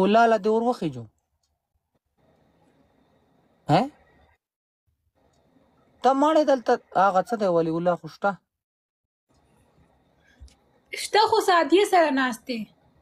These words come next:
Speaker 1: وی چا سم نه دی ناست. ګوره چې راوخیږي.
Speaker 2: ناست دی که نه؟
Speaker 1: دا زمونږه دوست دی، دوست. هه؟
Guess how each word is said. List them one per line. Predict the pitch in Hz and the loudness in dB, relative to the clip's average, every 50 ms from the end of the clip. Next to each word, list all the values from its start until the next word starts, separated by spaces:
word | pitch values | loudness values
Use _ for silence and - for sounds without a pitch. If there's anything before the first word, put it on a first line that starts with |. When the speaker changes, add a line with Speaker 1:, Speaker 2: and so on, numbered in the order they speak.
| _ _ - | _ _ -10
Speaker 1:
وی | 170 | -10
چا | 156 - 190 190 185 180 | -2 0 2 2 2 2
سم | - 190 185 180 175 165 | 2 0 -2 -2 -2 -4
نه | 156 139 | -4 -4
دی | 143 139 | -4 -6
ناست. | 135 135 131 127 123 - - - - _ _ _ _ _ _ _ _ _ _ _ _ _ - | -6 -6 -6 -8 -8 -12 -16 -20 -20 _ _ _ _ _ _ _ _ _ _ _ _ _ -4
ګوره | 143 151 156 151 147 143 - | 0 0 2 2 0 -2 -2
چې | 139 135 | -2 -2
راوخیږي. | 135 135 135 127 - - 135 131 127 - - _ _ _ _ _ _ _ - - _ _ _ _ _ _ _ _ _ _ _ _ _ _ _ _ - | 0 0 -2 -4 -6 -6 -8 -10 -10 -12 -18 _ _ _ _ _ _ _ -20 -20 _ _ _ _ _ _ _ _ _ _ _ _ _ _ _ _ -4
Speaker 2:
ناست | 262 277 320 339 359 349 339 - - | -2 0 2 2 2 0 -2 -2 -2
دی | 320 285 277 - | 0 0 0 0
که | - 240 240 | -2 -4 -4
نه؟ | 226 220 208 190 180 165 - _ _ _ _ _ _ _ _ _ _ _ _ _ _ _ _ _ _ _ _ | -2 -4 -4 -6 -8 -12 -16 _ _ _ _ _ _ _ _ _ _ _ _ _ _ _ _ _ _ _ _
Speaker 1:
دا | 123 127 135 131 | -2 -2 -2 -2
زمونږه | 131 139 147 147 143 135 143 139 127 123 143 | -2 -2 -2 -2 -2 0 -2 -2 -2 0 0
دوست | 147 151 151 - - - | 0 0 0 -2 -4 -4
دی، | - 131 123 | -4 -4 -2
دوست. | 120 131 127 131 127 - _ - - - _ _ _ _ _ _ | -4 -6 -6 -8 -8 -10 _ -20 -20 -20 _ _ _ _ _ _
هه؟ | 151 170 226 | 0 0 0